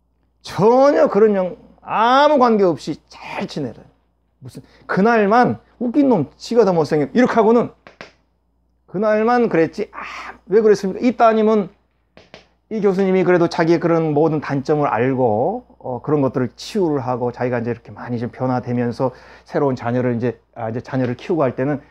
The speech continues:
옛날에 그게 안 되도록 아주 밝고 또 이, 이 시-, 이, 이 교수님은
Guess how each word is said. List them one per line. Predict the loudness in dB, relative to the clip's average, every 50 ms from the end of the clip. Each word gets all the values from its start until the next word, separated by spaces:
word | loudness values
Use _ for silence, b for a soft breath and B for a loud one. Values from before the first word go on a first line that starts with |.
| B B B -8
옛날에 | -4 -2 0 0 2 2 0 0
그게 | -2 -4 -6 -6
안 | -2 -2 0 0
되도록 | 0 0 0 0 -2 -2 b b b b b b
아주 | -14 -12 -12 -12
밝고 | -12 -10 -8 -8 -8 -8 _ -4 -4 -4 -4 -6 b b b b b b b b _
또 | 0 2 2
이, | 2 0 0 0 0 -2
이 |
시-, | -2 -4 -6 -8 -10 -8
이, | -6 -6 -4 -6 -6 -6
이 | -8 -4 -2
교수님은 | -2 -2 -2 -2 -2 -2 -2 -2 -4 -6